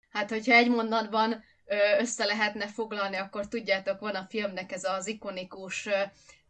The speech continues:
szerintem amúgy inkább a, a, a nézőket megfogó ilyen, majdnem, hogy P R mondata, ugye, hogy a,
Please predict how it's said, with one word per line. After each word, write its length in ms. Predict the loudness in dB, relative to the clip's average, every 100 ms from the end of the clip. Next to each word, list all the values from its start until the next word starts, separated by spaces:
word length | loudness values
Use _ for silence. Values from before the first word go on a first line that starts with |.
| _ -8
szerintem 720 | 2 6 6 6 4 4 4
amúgy 320 | 4 4 2
inkább 560 | 0 0 0 0 0
a, 180 | 0 0
a, 300 | 2 0 0
a 80 | -2
nézőket 720 | 0 0 0 -2 -6 -6 -6
megfogó 720 | -4 -4 -4 -14 -12 -10 -8
ilyen, 520 | -8 -2 -2 -2 -6 -4
majdnem, 360 | -4 -2 -4
hogy 140 | -8 -10 -6
P 60 | -2 0 2 0 0
R 100 | -6 -14 _ -12
mondata, 680 | -2 -2 0 -4 0 -2
ugye, 220 | 0 -2 -2
hogy 220 | -2 0
a, 280 | 0 0